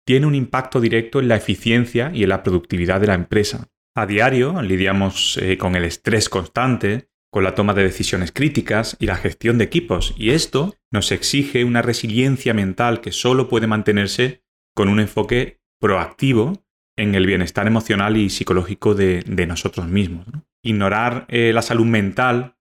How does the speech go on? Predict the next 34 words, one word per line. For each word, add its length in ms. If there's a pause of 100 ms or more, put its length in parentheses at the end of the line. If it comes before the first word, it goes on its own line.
(140)
pues, 480
eh, 300
nos 140
lleva 200
a 40
la 80
fatiga, 680
al 220
agotamiento 920 (300)
y 140
a 80
la 100
mala 260
toma 220
de 60
decisiones 680
y, 380
y 120
al 100
final 520
afecta 540
tanto 460
a 40
nosotros 600
como 220
al 60
entorno 340
empresarial 720
en 100
el 140
que 120
nos 160
movemos, 520
¿no? 180